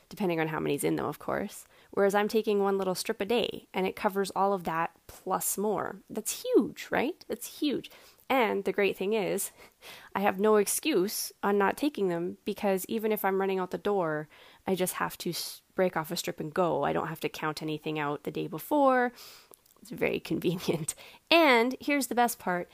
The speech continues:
It's actually less waste that you have, because it's one little box, cardboard box, which is recyclable. It's a little blister pack strip,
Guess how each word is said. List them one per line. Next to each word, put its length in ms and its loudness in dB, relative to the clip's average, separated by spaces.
It's 180 0
actually 480 0
less 560 2
waste 880 0
that 200 0
you 140 0
have, 600 0
because 220 0
it's 160 -6
one 400 0
little 180 0
box, 800 -4
cardboard 400 2
box, 300 0
which 160 -2
is 120 -2
recyclable. 760 -4
It's 220 2
a 60 2
little 240 2
blister 500 -2
pack 360 -6
strip, 540 -2